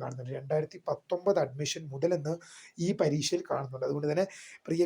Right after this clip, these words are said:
വിദ്യാർത്ഥികളോട് എനിക്കൊരു പ-, കാര്യം പറയാനുള്ളത്, ഇത് അവസാന അവസരമാണ്. രണ്ടായിരത്തി പത്തൊമ്പത് അഡ്മിഷൻ വിദ്യാർത്ഥി അല്ലെങ്കിൽ വിദ്യാർത്ഥിനിയാണ് നിങ്ങളെങ്കിൽ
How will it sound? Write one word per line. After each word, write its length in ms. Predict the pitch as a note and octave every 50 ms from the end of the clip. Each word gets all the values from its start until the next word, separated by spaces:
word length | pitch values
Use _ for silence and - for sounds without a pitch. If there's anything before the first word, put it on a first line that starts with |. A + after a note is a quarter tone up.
| E3
വിദ്യാർത്ഥികളോട് 500 | D3 C#3 D#3+ D#3+ D#3 D#3 F3 E3 E3 D#3 C#3+
എനിക്കൊരു 220 | D3 D3 E3 D3 D3
പ-, 60 | D3 D#3 -
കാര്യം 180 | D3 D3+ D3+ C#3
പറയാനുള്ളത്, 300 | C#3+ C#3 C#3 C#3+ E3 G3+ A3 - - - - _ _ G3+ D3+
ഇത് 80 | G3 D#3 D3
അവസാന 480 | C#3+ D#3 E3 - - G3 F#3 F#3+ F#3+ F3 D3+
അവസരമാണ്. 400 | C#3+ C#3+ - D#3+ C#3 A#2 A#2 A#2+ C3 B2
രണ്ടായിരത്തി 520 | C3+ C#3+ D3 D#3+ D#3+ E3 E3 D#3+ - - - D3+
പത്തൊമ്പത് 440 | C3+ - _ - F3 F3 F#3+ E3 D#3
അഡ്മിഷൻ 340 | C3+ C3+ D3 D3 - E3 D#3+ C#3+ C3
വിദ്യാർത്ഥി 420 | B2 D3 D3 C#3+ D3 - - E3+ C#3
അല്ലെങ്കിൽ 240 | C#3+ C#3+ D3 D#3 C#3+ C#3
വിദ്യാർത്ഥിനിയാണ് 560 | B2 D3+ D3 D3+ D3+ - E3 E3 D3 C#3 C#3+ C#3+
നിങ്ങളെങ്കിൽ 360 | C#3 C#3+ D3 C#3+ D#3 G3+